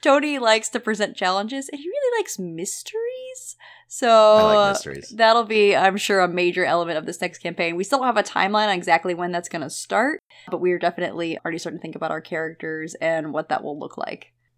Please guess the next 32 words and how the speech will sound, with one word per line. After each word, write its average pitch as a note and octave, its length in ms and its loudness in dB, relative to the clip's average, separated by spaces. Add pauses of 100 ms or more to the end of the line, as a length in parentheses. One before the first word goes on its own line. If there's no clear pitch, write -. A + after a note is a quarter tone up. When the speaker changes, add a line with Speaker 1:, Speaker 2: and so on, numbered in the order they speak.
(440)
Speaker 2:
So D#2+ 380 -4
I F#2+ 80 0
am F2 180 -2
really A2 220 4
excited G#2 360 2
to G2 60 -2
see G2+ 200 0
where F#2+ 400 0
this E2+ 320 -4
future F#2+ 300 -4
storyline F#2 560 0
will E2 120 -6
go. B2+ 400 2 (300)
I'm F3+ 140 0
excited D3 480 4
to A#2 80 -2
utilize A2+ 800 4
Mordenkainen's G#2+ 760 -2
Tome G#2+ 200 -2
of G2 120 -4
Foes G#2 500 -2
to F2 400 -4 (420)
help D3 260 0
facilitate C#3+ 760 2
some C#3+ 200 0
things C3 400 2
that A2 160 4
I've A2 160 2
kind A2+ 220 0
of G#2 160 -2
only A2 340 -4
been G2+ 540 -4